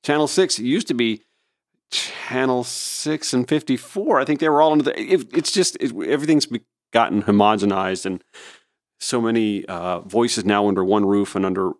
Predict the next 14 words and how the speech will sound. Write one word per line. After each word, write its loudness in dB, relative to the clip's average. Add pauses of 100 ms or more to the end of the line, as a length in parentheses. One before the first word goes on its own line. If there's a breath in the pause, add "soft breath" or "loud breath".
(420)
you 0
know, 0
one -2
collective -6
arm. -2 (1000)
The 2
Columbia 2
County -2
News 2
Times 0
was -2
the -2 (380 loud breath)
county, 0 (420)
uh, -4